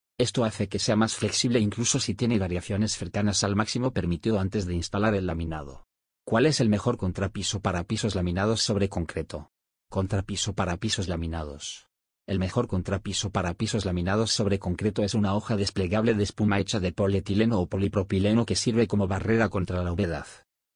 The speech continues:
Las láminas desplegables son fáciles de instalar, y eficaces para evitar la filtración de líquido del hormigón a las capas de laminado.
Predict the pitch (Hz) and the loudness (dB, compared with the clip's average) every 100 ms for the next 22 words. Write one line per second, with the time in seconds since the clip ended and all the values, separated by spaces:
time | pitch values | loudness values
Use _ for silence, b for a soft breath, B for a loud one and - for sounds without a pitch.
0 | - 110 101 117 135 147 131 107 - 92 | -4 0 2 4 4 4 2 2 2 0
1 | 101 120 131 - 98 92 117 - 113 98 | 2 0 0 0 0 0 -2 0 0 0
2 | 95 - 90 90 85 _ _ 98 90 98 | 0 0 -2 -2 -4 _ _ -2 -2 -2
3 | 104 - 101 98 90 87 85 107 101 90 | -2 -2 -2 -2 0 0 0 2 2 0
4 | 95 82 90 - 113 92 98 104 113 117 | -2 -4 -4 -2 0 2 0 0 0 2
5 | 95 92 87 87 107 92 85 - 98 - | 2 0 0 2 2 2 0 -2 -2 -2
6 | 107 101 90 90 90 76 73 | 0 0 2 0 0 -2 -6